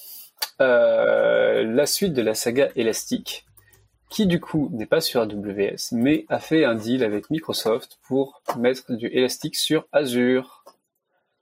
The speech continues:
Comme quoi, euh, Elastic, ils savent, euh, travailler avec les fournisseurs de cloud, euh, plutôt gros et s'arranger, et qu'il y a du travail avec des gens qui font de l'open source ou pas, voilà.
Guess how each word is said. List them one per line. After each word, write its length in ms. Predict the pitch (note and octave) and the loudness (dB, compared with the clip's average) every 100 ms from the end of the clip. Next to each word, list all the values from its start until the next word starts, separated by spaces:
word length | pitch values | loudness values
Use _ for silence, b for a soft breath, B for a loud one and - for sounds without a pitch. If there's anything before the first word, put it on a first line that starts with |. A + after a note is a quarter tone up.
| _ _ _ _ | _ _ _ _
Comme 180 | - A2+ | -4 -4
quoi, 420 | - - A2 - | -4 -2 0 0
euh, 540 | A2+ A2 G2+ G#2+ - - | 0 0 0 -2 -2 -2
Elastic, 500 | G#2+ G#2 - C3+ E3 | -2 -4 -4 -8 -6
ils 60 | |
savent, 320 | - - C#3 A2+ | -2 0 0 0
euh, 440 | G2+ G2+ G#2 G#2 | 0 0 -2 -4
travailler 600 | - A#2 G#2 G#2 G#2 C#3 | -2 0 0 -2 -2 -2
avec 340 | A#2 G#2+ - | 0 -2 -4
les 300 | A2+ A2 G#2+ | -8 -4 -4
fournisseurs 540 | G#2+ - A2 A2 - B2+ | -6 -6 -4 -2 -2 0
de 100 | G#2 | -2
cloud, 560 | - - G#2 A2+ A2+ | -4 0 2 2 -2
euh, 500 | - - - - - - - - _ _ - _ _ _ | -4 -2 -2 -6 -8 -12 -16 -20 _ _ -20 _ _ _
plutôt 160 | - | -8
gros 680 | A2 A2+ G#2 G#2+ D3+ E3 C#3 | -6 -2 0 0 2 2 2
et 220 | G#2+ G#2+ G#2+ | 2 0 -2
s'arranger, 1120 | G#2+ - G#2+ G#2 G2+ G#2 G#2+ A#2+ C#3 D3 C3+ | -2 0 0 -2 -2 0 2 2 4 4 2
et 80 | A#2+ | 0
qu'il 180 | - A2 | -2 -4
y 20 | |
a 40 | |
du 80 | G#2+ | -4
travail 400 | - A2 G#2 C3 | -2 0 2 2
avec 160 | A2+ A2 | 0 -4
des 100 | G#2+ | -2
gens 180 | A2 | -2
qui 140 | B2 - | -2 -10
font 300 | - A2 A#2 | -8 -2 -2
de 100 | A2+ | 0
l'open 380 | G#2+ G#2+ G2+ A2 | -2 -2 -4 -6
source 340 | - A2 - | -6 -4 -2
ou 80 | A2 | -4
pas, 380 | - A#2 - - | 0 0 2 0
voilà. 200 | C3 | -2